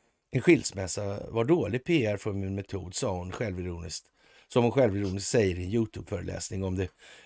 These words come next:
eh, som blev uppföljaren till boken om att träffa sitt livs kärlek, nämligen den som, eh, ja, den om hur man lämnar densamma. Bortsett från det beundransvärda i förmågan att lyckas använda sina egna personliga framgångar, eh, fånga the one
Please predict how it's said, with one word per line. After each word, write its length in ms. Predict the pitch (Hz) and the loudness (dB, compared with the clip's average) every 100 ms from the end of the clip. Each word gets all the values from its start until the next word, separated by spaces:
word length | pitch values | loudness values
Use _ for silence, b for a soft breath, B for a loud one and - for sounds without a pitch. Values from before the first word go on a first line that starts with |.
| B - | B -6
eh, 80 | 107 | 0
som 220 | - 107 | 2 4
blev 160 | 104 | 6
uppföljaren 640 | 120 110 - 113 185 208 185 | 6 4 4 4 6 4 2
till 100 | 131 | 0
boken 400 | 101 85 101 95 | 0 0 -2 -2
om 120 | 104 92 | 0 -2
att 100 | 95 | 0
träffa 240 | 98 95 | 0 0
sitt 160 | - 87 | -4 -6
livs 180 | 92 | -8
kärlek, 400 | - 104 90 90 | -4 -4 -4 -2
nämligen 400 | 131 107 101 92 95 B B B | 2 2 4 0 -4 B B B
den 300 | 123 113 107 | 6 6 2
som, 380 | 120 113 107 | 0 2 2
eh, 280 | 107 107 101 - - - | 0 0 -2 -4 -12 -6
ja, 320 | 135 107 87 - | 2 2 2 -4
den 280 | 101 117 107 | 2 4 4
om 140 | 104 | 0
hur 140 | 104 113 | 0 0
man 200 | 98 104 | 0 0
lämnar 360 | 120 92 101 | 0 0 -2
densamma. 540 | 165 196 156 92 85 - _ b b b b b | -2 -2 -4 -6 -10 -14 _ b b b b b
Bortsett 680 | 151 151 - - 165 156 - | 4 4 2 4 4 4 -6
från 400 | - 127 107 98 | -2 -2 0 -2
det 100 | 107 | 0
beundransvärda 1000 | 120 131 101 95 98 92 107 139 135 120 | 2 2 0 -2 -4 -4 0 2 2 0
i 80 | |
förmågan 420 | 101 110 90 90 92 | -2 0 0 -2 -4
att 60 | |
lyckas 320 | 107 120 92 | -4 -4 -4
använda 460 | 120 117 90 104 165 | -4 -2 -2 -4 -4
sina 180 | 160 175 | -4 -4
egna 220 | 117 95 | -4 -4
personliga 360 | 95 117 90 85 | -6 -6 -6 -6
framgångar, 520 | 98 87 82 80 82 _ b b b b b - | -6 -6 -6 -8 -10 _ b b b b b 0
eh, 320 | 90 - - | 2 2 -4
fånga 440 | - 131 107 95 | 4 6 6 2
the 180 | 95 104 | -2 0
one 600 | 113 123 139 90 80 92 | 2 6 4 2 -6 -10